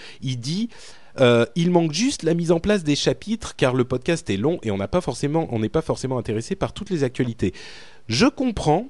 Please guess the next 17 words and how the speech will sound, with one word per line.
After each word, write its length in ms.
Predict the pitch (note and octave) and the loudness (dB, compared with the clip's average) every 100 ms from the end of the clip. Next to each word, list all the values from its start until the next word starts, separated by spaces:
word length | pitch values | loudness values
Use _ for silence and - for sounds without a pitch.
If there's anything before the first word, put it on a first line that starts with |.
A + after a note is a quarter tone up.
| - | -2
et 260 | C#3+ C3+ C#3 | 2 2 4
je 120 | C3 | 0
dirais 260 | C3 C3 C3 | 2 0 2
même 320 | D#3+ F3+ E3+ | 2 2 0
que, 320 | - D3+ C#3+ | 2 4 4
euh, 220 | B2+ A#2 | 4 4
je 100 | A2 | 4
suis 220 | A#2 - B2 | 0 -2 -6
plutôt 340 | - F#3+ F#3 | -6 2 4
d'accord 320 | C3+ - F3 | 4 2 2
avec 220 | E3 A2 | 2 2
le 80 | A#2+ | 2
fait 180 | C#3 E3 | 0 0
que 120 | - | 0
les 120 | A2+ | 0
chapitres 540 | A#2 C3+ - D3 - - | 2 0 0 -10 -10 -2
seraient 400 | - G#2+ A#2 | 2 4 4